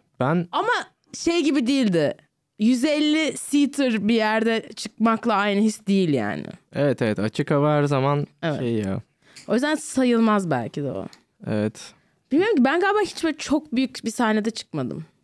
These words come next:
Speaker 1: Ben kariyerimin çok başlarında çıktım. Ee, işte Açık Mikrofonu kurduktan sonra Kısmet Show şey yapmaya başladı biraz. "Aa,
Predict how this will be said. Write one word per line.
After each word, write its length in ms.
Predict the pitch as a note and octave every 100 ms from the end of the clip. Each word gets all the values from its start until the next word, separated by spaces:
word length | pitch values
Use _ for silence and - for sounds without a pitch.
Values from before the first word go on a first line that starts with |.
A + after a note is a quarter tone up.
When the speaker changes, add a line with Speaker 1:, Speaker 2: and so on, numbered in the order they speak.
| _
Speaker 1:
Ben 280 | B2+ D3+ F#3+
kariyerimin 500 | - E3 D#3+ F3 F#3
çok 240 | F#3+ E3
başlarında 580 | C3+ A#2 A#2+ A2 G#2 G#2
çıktım. 440 | - - - D3+ - _ _ _ _ _ -
Ee, 240 | A2+ A2 G#2+
işte 320 | G#2+ - A#2
Açık 280 | A#2 - -
Mikrofonu 420 | C3 C3 C3+ C3
kurduktan 500 | C#3 B2 B2 - C#3+
sonra 400 | D3 C3+ B2 D#3
Kısmet 400 | - C#3 D3+ C3+
Show 380 | - C3+ B2 - _ _ _ - - - _
şey 140 | -
yapmaya 400 | B2 A#2+ B2+ B2
başladı 460 | B2 A#2 - A#2 A#2+
biraz. 360 | A2 A2 - -
"Aa, 280 | - G#2 G#2